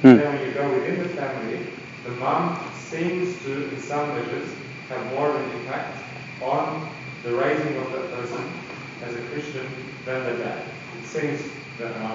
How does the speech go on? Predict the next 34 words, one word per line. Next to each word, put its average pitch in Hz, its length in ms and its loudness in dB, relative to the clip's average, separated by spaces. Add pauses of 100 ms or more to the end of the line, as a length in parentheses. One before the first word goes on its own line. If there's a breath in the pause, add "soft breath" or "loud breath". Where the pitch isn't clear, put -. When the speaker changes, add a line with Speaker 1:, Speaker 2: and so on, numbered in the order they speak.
Speaker 2:
could - 120 -2
get 120 80 -4
shot 127 180 -6
for - 100 -8
this, - 140 -6 (420)
but 359 220 6
I'm 339 240 2
wondering - 420 2 (140)
if, - 140 -4 (760)
when 143 200 0
we 143 60 2
look - 160 4
at - 160 2
things 160 220 -2
like 120 240 -2
that, - 300 -2 (680)
then 135 240 0 (440)
the 131 140 0
role - 420 4
of - 60 -2
motherhood 107 500 -2 (1040)
is 359 240 -4 (220)
pretty 165 220 -2
elevated - 600 -2 (680)
and 131 240 -4 (580)
probably 156 480 0
above 131 340 0
that 123 240 -2
of 113 260 -6 (140)
the 117 80 -6
role 120 240 -2
of 120 80 -2
the - 140 -6
clergy. 92 220 -4